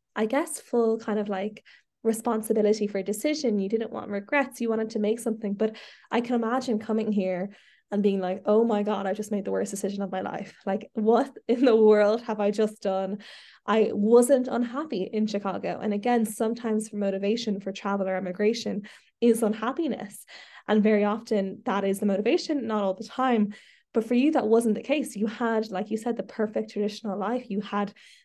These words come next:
the next ten, twenty, thirty years mapped out for you. And it wasn't bad. It was probably, it was good. It was good. And then you come here,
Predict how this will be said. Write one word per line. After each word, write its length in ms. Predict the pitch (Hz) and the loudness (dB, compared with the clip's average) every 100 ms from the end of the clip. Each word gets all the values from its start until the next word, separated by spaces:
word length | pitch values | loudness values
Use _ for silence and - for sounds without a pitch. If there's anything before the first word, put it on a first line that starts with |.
| _ | _
the 80 | 220 | 0
next 280 | 214 214 - | 0 -2 -8
ten, 300 | - 202 233 | -4 -2 -2
twenty, 380 | - 214 214 202 | -2 -2 -2 -2
thirty 340 | 202 220 214 | -2 -4 -2
years 340 | 202 208 202 208 | 0 0 0 0
mapped 340 | 208 190 - | -2 -2 -2
out 200 | 208 269 | 0 0
for 120 | - 240 | 0 -2
you. 280 | 208 196 196 - _ 233 | 0 0 -2 -12 _ -4
And 80 | |
it 120 | 233 226 | -2 2
wasn't 440 | 208 233 285 247 | 4 4 2 -4
bad. 440 | 180 196 247 - - - _ - | -6 -6 -6 -8 -12 -20 _ 4
It 120 | 233 | 6
was 100 | 240 | 6
probably, 320 | 220 220 277 | 4 0 0
it 100 | - | 0
was 100 | 262 | -2
good. 340 | 277 226 359 180 - _ | 0 0 0 -8 -14 _
It 80 | 233 | -2
was 140 | 247 | -2
good. 320 | 240 226 330 214 - - - - _ _ 240 | 0 -2 -2 -4 -8 -20 -20 -20 _ _ 0
And 160 | 247 | 2
then 160 | 262 262 | 4 2
you 120 | 254 | -2
come 200 | 262 302 | -2 -2
here, 420 | 269 196 196 214 | 0 0 -2 -4